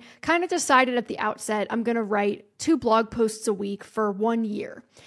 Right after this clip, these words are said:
And if nothing happens after the end of that year, if no one's reading it except for my mom and my next door neighbor, then I'll reassess. I'll double down on my career in tech and try to kinda let this go.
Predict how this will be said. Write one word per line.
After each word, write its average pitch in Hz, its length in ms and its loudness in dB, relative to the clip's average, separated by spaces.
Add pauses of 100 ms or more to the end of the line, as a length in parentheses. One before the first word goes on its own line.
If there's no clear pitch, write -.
(180)
And 240 400 0
if - 160 -4
nothing 294 340 2
happens 254 540 4
after 220 280 -2
the 208 140 -2
end 220 140 -2
of 208 80 -4
that 214 140 0
year, 214 220 2
if 208 120 -6
no 254 180 2
one's 277 260 0
reading 220 300 -4
it 208 180 -2
except 214 360 -2
for 214 240 2
my 202 160 0
mom 214 340 2
and 220 100 0
my 214 120 0
next 208 300 -4
door 220 180 -2
neighbor, 208 420 -2 (320)
then 220 420 2
I'll 240 160 4
reassess. 254 720 2
I'll 214 240 -2
double 208 340 0
down 214 360 0
on 208 120 -2
my 214 300 -2 (300)
career 220 460 0
in 214 420 -6 (420)
tech 220 460 -6 (260)
and 214 480 -4
try 220 320 2
to 208 340 0 (200)
kinda 240 240 0
let 214 200 0
this 208 220 -4
go. 208 300 0